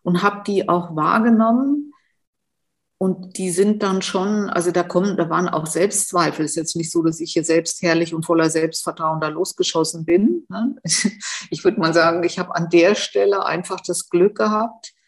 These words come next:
dass ich zum einen mit der ein oder anderen Person meines Vertrauens über diese Gedanken gesprochen hab, also die nicht nur für mich behalten hab.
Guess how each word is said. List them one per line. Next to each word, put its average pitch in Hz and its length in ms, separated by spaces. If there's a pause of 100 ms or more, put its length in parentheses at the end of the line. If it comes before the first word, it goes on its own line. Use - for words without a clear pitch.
(720)
dass 180 180
ich 185 240
zum 170 300
einen 190 580
mit 175 140
der 170 180
ein 170 200
oder 170 240
anderen 175 440
Person 160 440
meines 165 320
Vertrauens 165 920 (300)
über 170 260
diese 175 480
Gedanken 160 460
gesprochen 175 720
hab, 339 260 (500)
also 165 220
die 175 200
nicht 185 440
nur 180 140
für 170 160
mich 196 320
behalten 208 680
hab. - 300